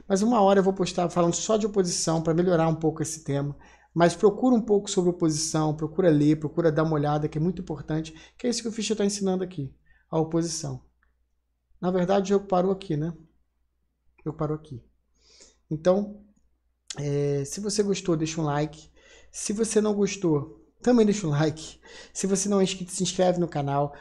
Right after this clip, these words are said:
Ajuda a gente a crescer. É, a gente tá fazendo aqui um trabalho pra poder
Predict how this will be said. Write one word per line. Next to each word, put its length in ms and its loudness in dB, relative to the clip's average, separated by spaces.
Ajuda 220 0
a 20 6
gente 180 0
a 40 -2
crescer. 540 -4
É, 580 4
a 20 2
gente 200 -2
tá 80 -2
fazendo 240 2
aqui 120 -2
um 60 0
trabalho 380 4
pra 120 -4
poder 720 2